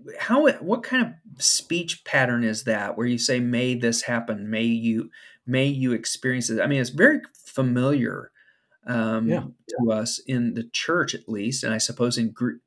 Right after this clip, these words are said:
Speaker 1: Hallmark greeting cards. But, um,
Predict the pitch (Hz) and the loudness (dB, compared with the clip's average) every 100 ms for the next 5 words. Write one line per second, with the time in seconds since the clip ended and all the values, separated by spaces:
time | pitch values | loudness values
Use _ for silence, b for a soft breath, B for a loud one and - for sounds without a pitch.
0 | _ - - 135 127 120 117 123 143 127 | _ -4 4 6 6 0 0 0 2 0
1 | 110 98 95 120 117 - B B B B | 0 -2 -4 -4 -4 -10 B B B B
2 | 131 127 - 143 135 123 120 117 | 6 6 4 2 4 4 2 0